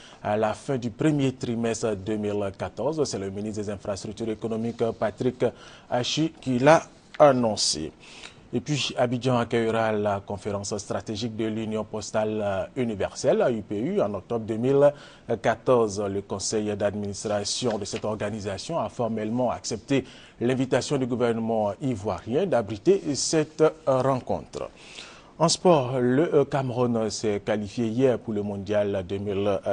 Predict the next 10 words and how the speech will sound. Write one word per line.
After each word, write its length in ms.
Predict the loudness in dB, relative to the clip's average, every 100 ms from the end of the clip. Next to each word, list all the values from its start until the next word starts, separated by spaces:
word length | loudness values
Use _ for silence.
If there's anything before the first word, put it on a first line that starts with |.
| -2 0
quatorze 500 | 0 2 2 4 2 0
pour 140 | 0
la 140 | 0 -2
septième 440 | -4 -2 0 0
fois 300 | 0 2 2 0 -20 -12 2
en 320 | 2 2 -2
s'imposant 1120 | -4 0 2 2 2 4 4 4 8 10 8 2
quatre 360 | -4 -2 4 2
buts 320 | 4 0 0
à 140 | 2